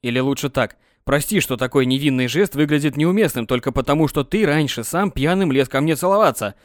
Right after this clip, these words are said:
Вот Юрий Владимирович не лез, и ему нормально». И так, и эдак звучало не очень, поэтому Настя и не решалась на разговор.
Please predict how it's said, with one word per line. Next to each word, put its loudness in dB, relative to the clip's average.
Вот 2
Юрий 2
Владимирович 2
не 0
лез, 0
и -4
ему 0
нормально». 2
И -4
так, 0
и 2
эдак 4
звучало 2
не 2
очень, -2
поэтому 0
Настя -2
и 2
не 0
решалась 2
на -2
разговор. 0